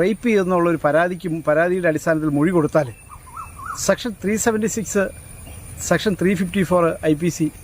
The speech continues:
പ്രകാരമുള്ള കേസെടുക്കണം. ഈ രണ്ട്, ആ, സെക്ഷൻ വന്നാലും അത് നോൺ ബെയിലബിളാണ്. നോൺ ബെയിലബിൾ ഒഫൻസ് ആയിട്ട്, അതിൽ പ്രതിയായിട്ടുള്ള ഒരാളെ സംബന്ധിച്ച് അയാൾ with immediate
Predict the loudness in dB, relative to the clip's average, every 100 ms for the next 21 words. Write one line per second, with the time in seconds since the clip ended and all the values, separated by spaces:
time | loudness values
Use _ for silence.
0 | -4 0 2 0 -2 -2 -2 -4 -6 -18
1 | -20 -20 -20 -18 -18 -2 2 4 4 2
2 | 0 0 -2 _ -6 -4 -2 -4 -2 0
3 | 4 4 2 -6 _ _ -20 -20 -12 -2
4 | 0 2 2 2 0 -2 -8 -16 -20 -20
5 | -20 -20 -20 -4 2 4 4 2 0 2
6 | 0 0 -2 2 0 0 -2 0 0 0
7 | 2 2 2 0 2 2 2 2 0 -2
8 | -2 -2 -8 -10 -12 -18 -12 0 2 4
9 | 2 0 2 4 4 2 2